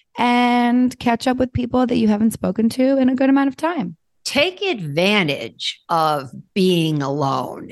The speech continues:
Speaker 2: and not necessarily being in a relationship where he's annoying you and he doesn't want to do what you want to do. And, you know, all the other things that come with being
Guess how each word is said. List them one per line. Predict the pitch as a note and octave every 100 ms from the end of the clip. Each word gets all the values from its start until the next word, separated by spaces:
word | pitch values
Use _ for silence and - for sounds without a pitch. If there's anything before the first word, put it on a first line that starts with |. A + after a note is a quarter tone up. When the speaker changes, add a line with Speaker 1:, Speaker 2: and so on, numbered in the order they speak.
| -
Speaker 2:
and | D3+ D3 D#3
not | F3 F3+ -
necessarily | D#3+ - D3 D#3 D3 C#3+ D3 B2+
being | F#3 A#3+ D4+
in | A#3
a | E3
relationship | C#3+ C#3 C3+ B2 B2+ - F#3+ F#3+
where | F#3+ F#3
he's | E3+ C4 C4+
annoying | A3+ B3 D4+ F3 B2+
you | C3+ C#3
and | D#3
he | F3
doesn't | A3 A3+ A3+
want | A3+
to | A3
do | A3 A3+
what | A3
you | A3+ A#3
want | A#3 A3+
to |
do. | A3+ C#4 C#4 D3 - -
And, | D#3 D#3+ D#3 - - - - _
you | D4+
know, | B3+
all | C4+
the | C#4 C#4
other | C#4+ C#4
things | - F3 C#3
that | D3+ C#3
come | E3+ D3+ C#3+
with | C#3+ - -
being | D#3 D3 D3